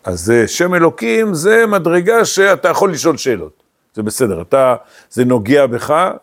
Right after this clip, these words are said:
זה, אה, אה, אה, עד כדי כך שם אלוהים, הוא, קוראים לדיינים. אתה תופס איזה דיין, אתה אומר לו, "אתה אלוהים?"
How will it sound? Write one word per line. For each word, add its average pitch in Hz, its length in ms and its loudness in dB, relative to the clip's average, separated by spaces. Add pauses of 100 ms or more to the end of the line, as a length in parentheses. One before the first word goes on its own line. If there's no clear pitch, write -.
זה, 113 520 -6
אה, 110 60 -14
אה, 110 540 -16
אה, 87 240 -10 (300)
עד 110 180 -4
כדי 123 320 -2
כך 156 200 -2
שם 139 240 0
אלוהים, 147 560 0 (540)
הוא, 104 360 0
קוראים 131 300 2
לדיינים. 160 600 0 (180)
אתה 101 100 -18
תופס - 340 -8
איזה 139 200 -2
דיין, 143 280 0
אתה 147 140 -4
אומר 147 100 0
לו, 160 100 4
"אתה 151 220 0
אלוהים?" 151 360 2